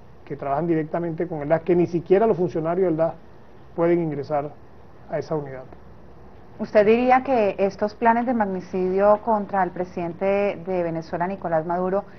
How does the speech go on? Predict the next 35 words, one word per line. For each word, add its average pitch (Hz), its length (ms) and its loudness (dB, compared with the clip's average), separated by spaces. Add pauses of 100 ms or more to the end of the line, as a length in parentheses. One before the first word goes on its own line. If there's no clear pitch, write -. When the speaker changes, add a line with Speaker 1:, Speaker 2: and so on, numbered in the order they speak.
(260)
Speaker 2:
están 185 480 0
totalmente 208 720 0
controlados, 175 560 -4
están 170 280 -6
parcialmente 202 1000 -4
controlados? 175 640 0
¿Cómo 220 180 -2
se 226 100 -4
siente 185 280 -8
usted, 214 360 0 (340)
digamos, 202 380 2
garantizándole 208 800 2
la 190 120 -2
seguridad 160 580 -6
al 175 120 -6
presidente 156 600 -8
venezolano? 151 420 -12 (600)
Speaker 1:
Bueno, 156 140 -10
el 139 80 -10
presidente 147 360 -8
puede - 180 -4
estar 160 180 0
seguro 175 320 2
que 165 160 -4 (160)
el 147 100 -6
servicio 156 380 -4
de 185 60 0
inteligencia 165 580 -2
venezolano 156 400 -4
está 165 260 0 (400)
permanentemente 170 920 0
trabajando 156 360 -2
por 165 240 0
su 190 140 -2
seguridad. 143 420 -4